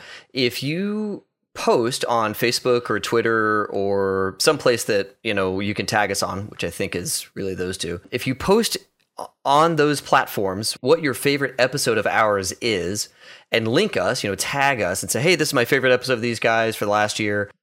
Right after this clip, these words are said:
put it in there. If it's the, if it's the survival guide or if it's one of the other,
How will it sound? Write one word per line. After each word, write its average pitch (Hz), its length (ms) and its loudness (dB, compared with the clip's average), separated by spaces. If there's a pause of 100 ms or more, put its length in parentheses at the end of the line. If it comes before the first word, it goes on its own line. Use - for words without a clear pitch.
put 247 180 2
it 214 120 -2
in 233 100 4
there. 117 160 0
If 185 100 -4
it's - 120 -2
the, 87 480 2
if 98 100 -2
it's - 140 -4
the 98 80 -2
survival 190 480 2
guide 180 480 0
or 104 320 0
if 98 160 -4
it's 95 360 -2
one 139 120 0
of 127 80 0
the 113 160 2
other, 110 360 2